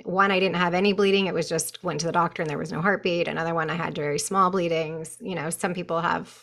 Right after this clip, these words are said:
you know, it's all over the board. What, what was that, if you don't mind me asking? What was that for you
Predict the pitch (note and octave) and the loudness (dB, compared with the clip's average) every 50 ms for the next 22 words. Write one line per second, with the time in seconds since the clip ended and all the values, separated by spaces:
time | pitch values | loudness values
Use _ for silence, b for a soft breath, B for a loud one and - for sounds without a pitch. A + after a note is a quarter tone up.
0 | _ _ _ - F3+ D#3+ D#3 D3 - - E3 E3+ E3 D#3+ D3+ E3 D#3 D3+ F3 F3 | _ _ _ -8 -6 -6 -6 -6 -4 -4 -2 -2 0 -2 -2 -2 -4 -4 -2 0
1 | D#3+ D#3 D#3 D3+ D#3+ F#3 F3+ F3 D#3+ - B3 G3+ G#3 F#3 E3 F#3+ F3 F3+ F3+ E3+ | 0 0 0 -2 -2 -2 -2 -2 -2 -4 -2 -2 0 0 0 -2 0 2 4 4
2 | E3+ E3 D#3+ - F#3 E3+ E3+ D#3 D#3 F3 E3+ E3 E3 E3+ D#3+ E3 E3+ E3+ - - | 4 2 0 -4 -4 -4 -2 -2 -2 -2 -2 -2 -4 -2 0 0 0 0 -2 -4
3 | - F3 D#3+ E3+ E3+ - F#3 F3 F#3 E3 - - - F#3 E3 E3 E3 D#3+ D#3+ D#3+ | -4 -6 -4 -4 -4 -4 -4 -4 -4 -4 -4 -4 -6 -4 -2 0 0 0 0 -2
4 | D#3 | -4